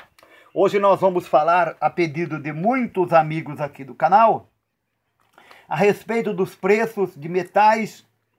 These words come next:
a respeito do preço do cobre, do alumínio e de seus derivados. Bom, vamos começar falando do seguinte. Tem gente que procura enganar você na hora de comprar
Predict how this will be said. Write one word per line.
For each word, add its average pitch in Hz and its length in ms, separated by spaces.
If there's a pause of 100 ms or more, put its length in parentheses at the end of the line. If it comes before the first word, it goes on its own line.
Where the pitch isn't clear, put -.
(460)
a 165 100
respeito 196 580
do 190 100
preço 196 380
do 147 120
cobre, 208 720 (720)
do 175 200
alumínio 196 880 (920)
e 196 140
de 185 160
seus 185 360
derivados. 139 1000 (220)
Bom, - 260 (220)
vamos 320 180
começar 311 380
falando - 1160
do 226 60
seguinte. 180 460 (1080)
Tem 160 180
gente 147 360
que 185 140
procura 156 480
enganar 175 400
você 196 340
na 226 180
hora 190 260
de 202 120
comprar 226 600